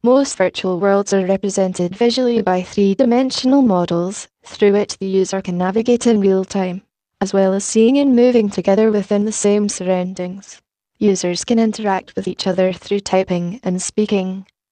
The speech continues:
Each user is depicted in the virtual world by their avatar, a customized three D model that represents themselves. The avatar is often recognizably human,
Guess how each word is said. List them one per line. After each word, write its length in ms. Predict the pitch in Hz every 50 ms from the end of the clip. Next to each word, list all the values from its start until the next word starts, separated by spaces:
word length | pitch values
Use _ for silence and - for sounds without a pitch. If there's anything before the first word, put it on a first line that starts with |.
| _ _ -
Each 280 | 247 277 277 - -
user 240 | - 190 180 - 180
is 220 | 175 175 180 - -
depicted 580 | - - - 214 208 - - 180 175 175 - -
in 100 | 196 190
the 80 | 190 190
virtual 480 | - 226 226 - - - - 202 202 190
world 260 | 185 190 185 190 190
by 160 | - 185 185
their 300 | 175 175 170 170 190 196 _ _ _ _ _ -
avatar, 680 | 214 220 220 240 220 - - 208 190 185 190 202 208 - _ _ _ _ _ -
a 60 | 202
customized 680 | - - 208 208 202 - 240 226 220 208 202 185 - -
three 280 | - - 214 220 226
D 220 | 208 196 190 185 185
model 360 | 180 180 180 175 190 185 180
that 180 | - 190 185 -
represents 640 | 190 196 196 - 202 190 196 196 185 185 185 - -
themselves. 800 | - 196 185 180 - - 180 175 175 175 190 - - - - - _ _ _ _ _ _ _
The 120 | - 247 240
avatar 540 | 208 202 196 185 185 190 - 208 196 190 190
is 180 | 214 214 226
often 380 | 233 240 247 - - 269 240 226
recognizably 880 | 226 233 240 - 269 247 254 220 190 190 185 - 196 - 190 185 180
human, 580 | 196 - _ - - 208 196 190 185 180 185 180